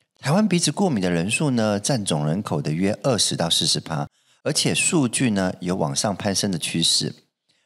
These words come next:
我们一般常听到的鼻子过敏就是所谓的过敏性鼻炎。在台湾呢，青少年及儿童的盛行率还高达三十八趴。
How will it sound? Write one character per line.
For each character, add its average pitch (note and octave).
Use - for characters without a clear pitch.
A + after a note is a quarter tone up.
我 G#2
们 A2
一 F#3
般 G3
常 G#2+
听 B2+
到 C3
的 G2+
鼻 F2+
子 F#2
过 A2+
敏 D#2+
就 E2+
是 -
所 -
谓 D2+
的 D2+
过 F#2+
敏 D#2
性 E2
鼻 D2
炎。 C#2+
在 F3
台 C3+
湾 B2
呢， B2
青 -
少 G3
年 A2+
及 -
儿 F#2
童 F#2+
的 F#2
盛 G#2
行 E2+
率 F#2
还 F#2+
高 A2+
达 F#2+
三 G2+
十 F2+
八 E2
趴。 D2+